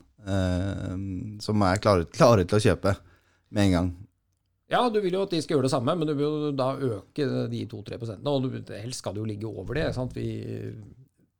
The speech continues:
Speaker 2: gjennomsnitt er ikke bra nok, vi, vi skal være bedre enn det.
Speaker 1: Langt bedre.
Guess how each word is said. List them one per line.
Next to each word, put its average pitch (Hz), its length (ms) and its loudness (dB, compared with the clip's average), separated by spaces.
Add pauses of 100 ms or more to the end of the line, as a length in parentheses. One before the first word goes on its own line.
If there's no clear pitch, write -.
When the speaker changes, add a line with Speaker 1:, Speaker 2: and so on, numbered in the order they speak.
(220)
Speaker 2:
gjennomsnitt 147 400 0
er 160 80 0
ikke 139 140 2
bra 113 80 2
nok, 110 180 -4
vi, 143 140 0
vi 135 200 -6
skal 120 200 -6
være 147 100 -2
bedre 120 240 -4
enn 123 80 -2
det. 123 140 -2 (160)
Speaker 1:
Langt 104 260 2
bedre. 58 220 -4